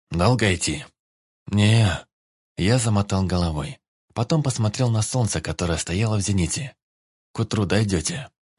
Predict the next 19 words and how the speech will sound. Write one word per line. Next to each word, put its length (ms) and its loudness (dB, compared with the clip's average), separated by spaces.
Гога 360 0
посмотрел 500 -2
на 100 2
Дюшеса. 600 -2
Тот 200 -6
сплюнул 380 0
и 120 -4
отвернулся. 760 -4
"Это 260 -2
если 340 0
без 180 -2
меня. 420 0
А 120 -2
со 160 0
мной 200 2
только 260 -2
к 40 -4
завтрашнему 640 0
вечеру", — 400 -4